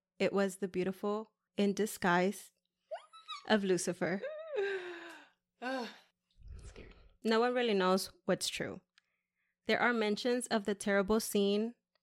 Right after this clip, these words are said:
Speaker 1: and that the exorcism wasn't successful. It's rumored that since her body was fully possessed by the devil himself,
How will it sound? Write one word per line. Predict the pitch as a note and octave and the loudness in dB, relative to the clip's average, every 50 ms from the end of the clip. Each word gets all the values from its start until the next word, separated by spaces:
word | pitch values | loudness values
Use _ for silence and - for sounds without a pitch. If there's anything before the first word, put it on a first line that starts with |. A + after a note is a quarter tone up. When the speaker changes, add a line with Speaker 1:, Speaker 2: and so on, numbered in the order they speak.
| _ - | _ 0
Speaker 1:
and | - G#3+ G#3+ G3+ | 2 4 6 6
that | G3+ G3 G3 | 4 4 4
the | G3 F3+ | 2 2
exorcism | F3 F3 - - G3+ G3 - F#3+ F#3 - G3+ F#3+ F#3 - | 2 0 0 -2 -2 0 0 -2 0 0 0 0 0 -2
wasn't | - F3+ F3+ F3+ F#3 - - B3 C4+ - | -4 -2 0 2 2 4 4 2 2 2
successful. | - D#4+ - - - F#3 E3+ - - - - - F3+ - _ _ _ _ _ _ _ _ _ _ _ | 0 -2 -2 0 0 0 0 0 -4 -6 -8 -8 -8 -8 _ _ _ _ _ _ _ _ _ _ _
It's | - A#3+ A#3 - - | 0 0 0 2 2
rumored | A3+ A3 A3 A#3 A#3+ A#3+ A3+ | 2 2 2 2 2 2 2
that | A#3 G#3+ G#3 - | 2 2 2 2
since | - G#3+ G#3 - | 0 0 2 2
her | A#3 G#3+ | 0 2
body | F#3+ G3 G3 G3 G3 G#3 | 2 4 4 4 4 2
was | A3 A#3+ A#3 - | 2 0 -2 -2
fully | - A3 G#3 G#3 A3+ | -2 -2 -2 0 0
possessed | - A#3+ A3 - - - F#3 G3 G3+ A#3+ C#4 - - - | 0 -2 -2 -2 0 2 2 4 4 2 0 -2 -4 -2
by | - A3+ A3 | 0 0 0
the | G#3 G#3 F#3+ | 0 0 -2
devil | - - F#3+ F3+ F3+ F3+ G#3 A3+ | 0 0 0 2 2 2 2 0
himself, | C4 C#4 C4+ - - - G3 F#3 F3+ G#3+ C4 | 0 0 -2 -2 -2 0 2 2 2 0 -2